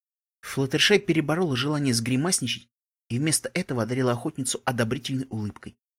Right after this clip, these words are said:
Она была вместе с Вельвет Ремеди в течение двух жизненных циклов жар Феникса, помогая единорожке пережить только кажущуюся страшным изменением в состоянии здоровья питомца. Флаттершай пролетела мимо,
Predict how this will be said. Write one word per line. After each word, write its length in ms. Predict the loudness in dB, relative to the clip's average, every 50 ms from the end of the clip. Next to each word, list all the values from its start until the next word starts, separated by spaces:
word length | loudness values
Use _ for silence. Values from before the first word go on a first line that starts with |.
| _ _ _ _ _ _ _ _ _ _
Она 220 | -2 0 2 2 4
была 240 | 4 4 4 4
вместе 340 | 4 4 2 0 0 0 -2
с 100 | -2 -2
Вельвет 300 | -2 2 2 2 2 2
Ремеди 280 | 2 0 2 0 0 -4
в 60 | -6
течение 360 | -4 -2 -2 0 0 -2 -2
двух 240 | -2 -4 -4 -4 -2
жизненных 380 | -2 -2 -2 -2 -2 -2 -2 -2
циклов 340 | 0 -2 0 0 -2 -2
жар 160 | -2 -2 -2 -4
Феникса, 460 | -4 -4 -4 -4 -4 -4 -6 -8 -10 _ _ _ _ _ _ _ _ _ -4
помогая 380 | -2 0 0 0 2 2 2
единорожке 500 | 2 2 2 0 0 -2 -2 -4 -6 -8
пережить 380 | -6 -4 -4 -4 -4 -4 -6 -4
только 240 | -4 -4 -4 -4 -6
кажущуюся 600 | -6 -4 -4 -2 -2 -2 -2 -2 -2 -2 -4 -4
страшным 460 | -4 -2 -2 -2 0 -2 -4 -6 -8 _ _ _ _ _ _ _ _ 0
изменением 520 | 2 2 4 4 2 2 2 2 2 0
в 40 | -2
состоянии 400 | -2 -2 0 2 2 2 2 2
здоровья 400 | 2 0 0 0 -2 -2 -4 -6
питомца. 480 | -8 -10 -10 -8 -10 -10 -10 -12 -14 -14 _ _ _ _ _ _ _ _ _ _ _ _ _ _ _ _ _ -14
Флаттершай 400 | -10 -6 -4 -2 0 0 0 -2
пролетела 480 | -2 -2 -2 -2 -2 0 0 0 2 2
мимо, 300 | 0 0 0 -2 -2